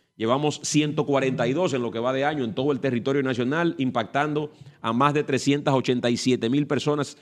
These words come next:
en todo el territorio de la República, y este es un programa que permanentemente lo estamos llevando a cabo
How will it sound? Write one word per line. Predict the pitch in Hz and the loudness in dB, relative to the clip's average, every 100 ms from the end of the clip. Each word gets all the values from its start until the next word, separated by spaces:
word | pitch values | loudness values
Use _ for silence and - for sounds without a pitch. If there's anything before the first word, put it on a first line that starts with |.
| _ _ | _ _
en | 107 98 | -6 0
todo | 147 | 2
el | 147 | 2
territorio | 139 120 139 147 | 0 0 2 2
de | 135 | 2
la | 156 | 2
República, | 180 160 143 139 147 - - - | 2 2 0 -2 -6 -12 -18 -2
y | 143 | 0
este | 165 | 2
es | 151 | 0
un | 170 | 0
programa | 160 151 156 151 | 0 0 -2 -2
que | 143 | -2
permanentemente | - 202 180 165 - _ _ _ _ - 123 120 127 - _ _ | 0 -2 -2 -4 -8 _ _ _ _ -4 -4 -4 -8 -10 _ _
lo | 113 | -6
estamos | 113 131 139 | 0 0 2
llevando | 123 131 127 | 2 0 -2
a | 110 | 0
cabo | 120 127 127 | 0 0 -4